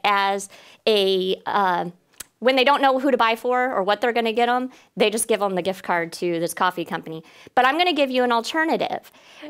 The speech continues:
Right across the street from our studio is Thirty Thirty Coffee. And I love their coffee. I pick it up every time I'm, uh,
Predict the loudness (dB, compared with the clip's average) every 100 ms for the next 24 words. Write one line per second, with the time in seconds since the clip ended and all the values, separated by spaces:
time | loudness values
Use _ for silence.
0 | -14 -2 2 2 0 -4 -2 -2 -2 -6
1 | -6 -2 -2 -4 -4 -4 -2 -2 -4 -4
2 | -2 2 2 2 0 0 -2 -2 -2 0
3 | 0 0 -4 -2 0 -2 -4 -2 -2 -2
4 | -10 -12 _ -20 -20 -20 _ 0 2 0
5 | 2 2 4 4 2 2 2 2 0 0
6 | 0 0 0 2 2 2 0 0 0 0
7 | 0 -2 -2 0 0 -2 -4 -4 0 2
8 | 4 2